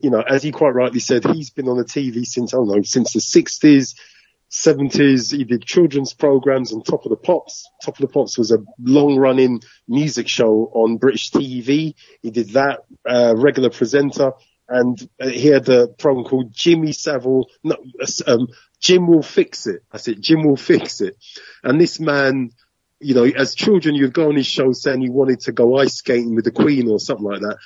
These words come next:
and then he, he would fix it for you as a child to go and do it, and then he would give you, give you a Jim, Jimmy Savile, Jim Will Fix It badge or something like that.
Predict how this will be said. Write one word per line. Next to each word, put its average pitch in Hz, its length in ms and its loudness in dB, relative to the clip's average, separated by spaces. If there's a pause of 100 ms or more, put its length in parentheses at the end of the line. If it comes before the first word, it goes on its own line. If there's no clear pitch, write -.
(180)
and 113 100 -2
then 117 80 4
he, 120 260 4
he 143 440 -4
would 123 120 2
fix - 400 -4
it 127 140 -6
for 123 140 -4
you 131 320 4
as 120 100 2
a - 60 -6
child 117 580 0 (240)
to - 100 0
go 117 200 2
and 113 180 -4
do 151 160 4
it, 113 120 0
and 110 100 -8
then 117 80 0
he 127 80 2
would 117 120 0
give 120 200 -4
you, 120 180 -2
give 120 180 -6
you 117 120 2
a - 20 0
Jim, 147 440 0 (100)
Jimmy 165 260 2
Savile, 135 560 -2 (460)
Jim 165 160 2
Will 156 100 4
Fix - 380 -6
It 113 120 -6
badge 120 360 -4
or 104 200 -4 (300)
something - 460 -4
like 98 240 -6
that. 90 180 -10